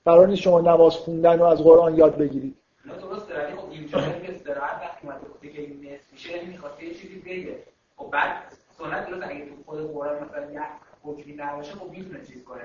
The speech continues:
Speaker 2: ولی وقتی
Speaker 1: آها، ایشون، ایشون منظورش اینه که، اه، اگر بعداً سنت مقید کرده باشه، اون آیه اصلاً کلاً نابود می‌شه. یعنی منظورش اینه. آره، خب این، یعنی می‌خواد بگه، اه، خیلی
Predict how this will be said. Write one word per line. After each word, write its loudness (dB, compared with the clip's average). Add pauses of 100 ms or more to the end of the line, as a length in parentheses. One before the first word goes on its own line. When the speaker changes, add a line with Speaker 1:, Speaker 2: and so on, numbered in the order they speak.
Speaker 2:
ولی -12
وقتی -14
Speaker 1:
آها، 6
ایشون، 2
ایشون -2
منظورش 2
اینه -4
که، -4 (800)
اه، -8 (380)
اگر 2
بعداً 0
سنت -4
مقید -2
کرده -6
باشه، -2
اون -12
آیه 0
اصلاً -2
کلاً -6
نابود -4
می‌شه. -20 (1000)
یعنی -16
منظورش -10
اینه. -16
آره، -12
خب -10
این، -10
یعنی -6
می‌خواد 0
بگه، 2 (600)
اه، -2
خیلی -2